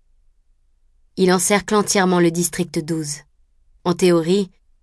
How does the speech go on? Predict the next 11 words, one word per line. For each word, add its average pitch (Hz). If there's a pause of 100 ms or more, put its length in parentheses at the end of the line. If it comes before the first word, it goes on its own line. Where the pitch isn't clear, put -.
(220)
il 165
est 160
électrifié 175
vingt-quatre 165
heures 170
sur 160
vingt-quatre 165
pour 165
éloigner 165
les 160
prédateurs, 160